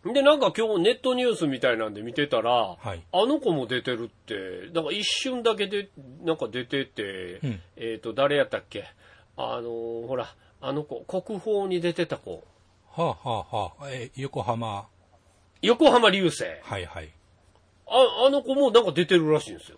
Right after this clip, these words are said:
Speaker 2: へえ。
Speaker 1: まあ、ここには全然で、
Speaker 2: びっくりなことないわ。
Speaker 1: だから多分、その、カメオ出演じゃないけど、
Speaker 2: うん。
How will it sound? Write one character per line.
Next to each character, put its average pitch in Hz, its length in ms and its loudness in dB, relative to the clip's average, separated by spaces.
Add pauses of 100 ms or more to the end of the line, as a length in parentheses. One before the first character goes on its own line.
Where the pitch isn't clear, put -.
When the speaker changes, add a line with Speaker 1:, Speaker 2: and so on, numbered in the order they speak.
Speaker 2:
へ 92 800 -8
え。 - 320 -12
Speaker 1:
ま 262 100 8
あ、 - 40 12
こ 262 160 -2
こ 269 120 4
に 240 60 4
は 160 60 2
全 156 200 2
然 160 160 4
で、 - 60 -6
Speaker 2:
び - 120 -6
っ - 20 -14
く - 40 -16 (200)
り 214 60 -2
な 247 100 4
こ 220 60 4
と - 20 6
な - 0 -
い - 20 6
わ。 - 60 -
Speaker 1:
だ - 20 -6
か 233 120 -6
ら 269 40 4
多 - 0 -
分、 175 800 -8
そ 160 160 -4
の、 156 100 -2
カ 220 240 0
メ 226 140 0
オ 220 80 -2
出 226 260 -6
演 160 100 2
じ 123 80 -4
ゃ 117 40 -2
な 117 140 0
い 120 60 -4
け 107 120 -8
ど、 117 340 -4
Speaker 2:
う 135 40 -4
ん。 98 280 -6